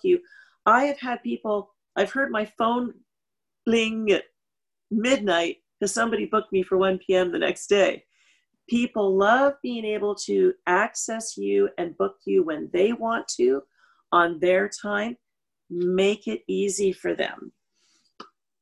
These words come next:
Um, the other thing I would say is if you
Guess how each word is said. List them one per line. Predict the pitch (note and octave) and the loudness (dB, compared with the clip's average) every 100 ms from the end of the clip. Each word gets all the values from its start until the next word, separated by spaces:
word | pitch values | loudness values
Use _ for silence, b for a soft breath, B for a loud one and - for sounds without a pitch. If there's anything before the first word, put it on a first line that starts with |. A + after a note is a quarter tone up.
| - _ | -20 _
Um, | - F3 F3+ F3+ - | 4 6 6 2 -4
the | G#3 | -2
other | A3 C4+ | 0 0
thing | C#4+ C4 | -6 -8
I | A#3+ | -8
would | A3+ | -10
say | - G3+ F#3+ A#3 - | -8 -2 -2 -2 -2
is | G3+ F#3+ F3+ - | 0 0 -2 -2
if | G3 G3 F#3+ | -2 -2 -8
you | G3+ G3+ G3 | -4 -4 -4